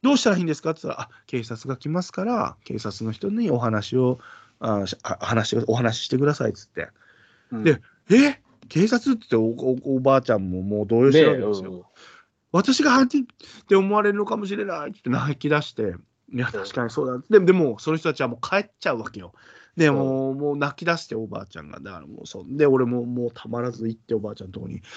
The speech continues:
Speaker 1: や、そんなことないですよ」って、もう事件性を疑うので、まず、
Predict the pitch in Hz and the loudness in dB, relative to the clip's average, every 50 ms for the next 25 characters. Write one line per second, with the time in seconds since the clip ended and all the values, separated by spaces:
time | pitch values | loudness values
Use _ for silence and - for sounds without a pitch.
0 | - - - - - 120 - - 117 120 131 127 120 120 131 143 147 135 135 127 | -20 -20 -8 -4 -4 -2 0 0 0 0 0 0 2 4 4 4 4 4 2 -2
1 | - - - - - - - 117 120 120 117 117 113 - 147 139 135 135 - - | -2 -6 -8 -8 -8 -8 -6 -4 -4 -6 -6 -8 -8 -4 -4 -2 -2 -2 0 2
2 | 151 151 151 151 156 160 156 135 - 123 117 123 120 120 117 107 92 90 120 131 | 4 4 4 4 4 2 0 0 -2 -4 -2 0 0 0 0 -2 -2 0 2 2
3 | 131 117 - - - 127 139 131 127 123 120 123 | 2 0 -2 -2 0 2 2 2 0 -4 -10 -14